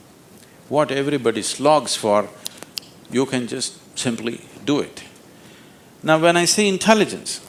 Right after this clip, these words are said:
always people will think this. If you say intelligence and ask them to show in sign language, they'll also always say this, isn't it?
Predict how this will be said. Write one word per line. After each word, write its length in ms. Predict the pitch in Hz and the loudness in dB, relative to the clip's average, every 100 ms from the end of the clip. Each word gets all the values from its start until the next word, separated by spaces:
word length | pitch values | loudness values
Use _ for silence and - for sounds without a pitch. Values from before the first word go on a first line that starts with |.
| - | 2
always 400 | 170 170 165 160 | 4 4 2 0
people 260 | 175 160 | -4 -2
will 120 | 156 151 | 0 -2
think 280 | 151 143 - - | -4 -10 -16 -4
this. 540 | 135 - - - - - - - - - - - | -2 0 -2 -2 -6 -12 -20 -20 -20 -20 -20 -10
If 160 | 117 127 | -10 -8
you 80 | |
say 240 | 120 - 135 | -8 -8 -8
intelligence 600 | 131 127 127 120 120 113 | -8 -2 -2 -2 -4 -6
and 120 | 107 | -6
ask 280 | 107 120 - | -6 -8 -8
them 160 | 113 104 | -8 -6
to 260 | 110 110 110 - - - - | -6 -6 -12 -20 -20 -20 -16
show 440 | - - 120 113 - - - | -6 0 2 2 -4 -16 -10
in 140 | 98 | -6
sign 380 | - 113 123 110 | -2 2 2 2
language, 380 | 92 90 92 92 | -2 -2 -4 0
they'll 200 | 92 95 | 0 2
also 280 | 113 - - | 0 0 -2
always 320 | 107 117 110 | 0 2 2
say 160 | - 104 | 2 0
this, 440 | 82 110 101 - | 2 0 0 -4
isn't 280 | 113 117 107 | -6 -6 -6
it? 100 | - | -10